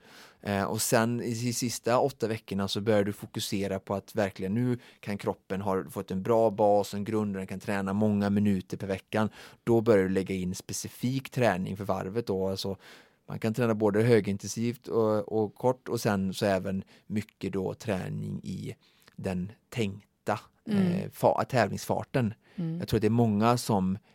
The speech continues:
Speaker 1: negligerar att jag måste bli, få en bra arbetsekonomi i den farten jag vill tävla i. Om jag bara kör spurter eller jag går på sån här lunchspinning på jättehögt och svettas och hjärtat slår max,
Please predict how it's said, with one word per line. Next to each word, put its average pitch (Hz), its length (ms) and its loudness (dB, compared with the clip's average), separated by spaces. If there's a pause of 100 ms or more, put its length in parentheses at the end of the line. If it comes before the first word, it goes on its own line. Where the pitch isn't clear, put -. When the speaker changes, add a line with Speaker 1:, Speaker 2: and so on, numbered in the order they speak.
Speaker 1:
negligerar 95 1000 0 (200)
att - 180 -6 (440)
jag 98 220 0
måste 98 400 0
bli, 98 280 -6 (120)
få 104 200 -2
en 95 80 0
bra 113 260 4
arbetsekonomi 95 960 -2
i 101 140 -4
den 95 260 -2
farten 98 440 -4
jag 98 80 -4
vill 95 80 -8
tävla 113 420 0
i. 117 220 2 (340)
Om - 180 -4
jag 104 100 4
bara 117 340 10
kör 101 360 4 (200)
spurter - 720 0
eller 98 180 4
jag 98 100 2
går 98 180 0
på 104 160 -10
sån 101 100 -6
här 98 120 0
lunchspinning 95 920 0
på 92 540 -4
jättehögt 101 560 -6
och - 80 -8
svettas - 460 -8
och 98 120 -4
hjärtat 101 280 -8
slår 98 160 -4
max, 98 240 -2